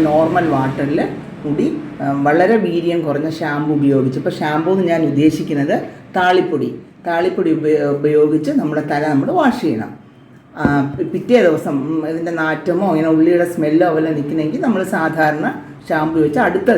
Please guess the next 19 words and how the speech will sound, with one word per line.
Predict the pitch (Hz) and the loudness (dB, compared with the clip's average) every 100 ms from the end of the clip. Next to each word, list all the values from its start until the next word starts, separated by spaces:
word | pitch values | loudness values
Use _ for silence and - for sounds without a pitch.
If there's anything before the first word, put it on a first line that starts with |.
| 160 | 2
ദിവസം | 147 247 - - - - 233 | 0 -2 -4 -8 -20 -4 0
വാഷ് | 190 - | 0 -2
ചെയ്യുക. | 127 117 - - - - - 196 | -4 -6 -10 -14 -20 -20 -14 -8
ഇപ്പം | - 277 175 | 0 2 2
നമ്മൾ | 147 165 - 156 147 | 0 -2 -2 -4 -2
ഇത് | 170 147 | 0 0
വാഷ് | 143 139 - | -2 -2 0
ചെയ്യുമ്പോൾ | 139 131 156 254 - - - 151 | 2 2 2 -2 -6 -14 -10 -4
താളിപ്പൊടി | 143 156 - 131 151 - - - - 135 | 2 2 2 -2 -4 -6 -12 -18 -12 -2
ഉപയോഗിച്ച് | 139 135 135 135 135 330 139 | 2 2 2 0 -2 -2 -2
വാഷ് | 131 135 160 | -2 0 2
ചെയ്യുന്നതായിരിക്കും | 139 135 123 123 - 190 135 | 4 4 4 0 0 0 0
ഏറ്റവും | - 160 185 320 | -2 -2 0 2
ബെറ്റർ. | 240 139 127 110 - - | 2 0 -6 -8 -12 -18
അപ്പം | - 202 160 | -8 -4 0
ഞാൻ | 131 143 254 - - 156 | 0 0 -2 -4 -8 -4
എൻ്റെ | 156 156 | 0 0
മുടിയിൽ | 147 151 143 151 302 - - - - | 2 2 4 2 0 -4 -14 -20 -12
ഇത് | - | -6